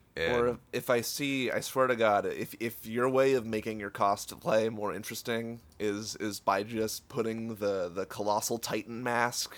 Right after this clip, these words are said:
Speaker 2: on top of your head, uh, and now you're, like, Colossal Titan maid or you're Colossal Titan schoolgirl or whatever,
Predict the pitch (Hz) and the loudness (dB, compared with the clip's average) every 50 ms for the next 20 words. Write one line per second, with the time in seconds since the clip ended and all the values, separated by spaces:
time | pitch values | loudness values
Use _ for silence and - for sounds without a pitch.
0 | - - - 110 117 117 - 120 110 110 - 127 117 107 110 110 110 113 117 117 | -8 -2 0 0 0 0 2 2 2 2 2 0 0 0 0 2 4 6 6 6
1 | 117 117 120 120 113 - - _ - - - 104 107 101 95 92 87 82 82 80 | 4 2 0 -6 -12 -16 -20 _ -14 -4 0 2 2 2 2 2 0 0 0 -2
2 | 82 - - - _ - - _ - - - 101 110 107 110 107 110 110 113 113 | -2 -6 -10 -20 _ -20 -20 _ -16 -8 -6 -4 -2 0 0 2 2 2 2 2
3 | 110 107 107 107 - - - 95 87 - - - 113 107 110 113 - - 110 - | 2 2 0 -2 -4 -4 -4 -4 -4 -4 -4 -2 0 0 0 0 0 -2 -4 -2
4 | 120 113 113 - 110 117 117 120 120 120 120 123 120 117 113 107 95 92 - - | 0 0 0 0 -2 -2 0 0 2 4 4 2 2 0 -2 -4 -6 -8 -8 -4
5 | 101 101 104 104 - - 107 - - 113 113 120 - 113 117 117 120 120 117 113 | 0 2 2 2 2 0 -6 -2 0 0 0 0 -2 -6 -8 -8 -8 -8 -10 -12
6 | _ _ _ _ _ _ _ _ - - - - 135 127 123 123 117 123 120 120 | _ _ _ _ _ _ _ _ -12 -8 -4 0 0 2 2 2 4 4 4 6
7 | 120 120 117 120 117 113 110 113 117 117 120 127 127 127 | 6 6 6 6 6 6 6 6 6 4 4 2 0 -2